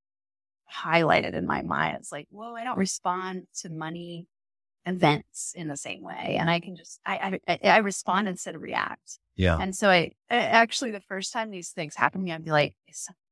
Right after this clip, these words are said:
Speaker 1: afraid right now? Shouldn't I be afraid?" <laughs>
Speaker 2: Yeah. <laughs>
Speaker 1: And I just sit there and be like,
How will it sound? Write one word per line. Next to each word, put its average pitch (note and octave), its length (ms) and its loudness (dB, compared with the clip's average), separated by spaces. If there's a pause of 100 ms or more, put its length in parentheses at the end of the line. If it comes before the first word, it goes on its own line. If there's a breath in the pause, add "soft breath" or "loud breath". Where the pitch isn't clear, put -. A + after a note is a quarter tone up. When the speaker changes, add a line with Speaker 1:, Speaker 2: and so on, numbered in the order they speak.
(1120)
Speaker 1:
afraid B3+ 260 -14
right F#3 160 -4
now? E3 120 2
Shouldn't - 380 2
I - 300 -20
be - 100 -20
afraid?" F4+ 360 -8
<laughs> F#4+ 100 -2 (200)
Speaker 2:
Yeah. - 1080 2
<laughs> - 80 -16
Speaker 1:
And - 180 0
I C4 120 -4
just B3 240 -10
sit D#4 140 -4
there D4 100 -2
and A#3 60 -6
be A#3 60 0
like, G#3 200 4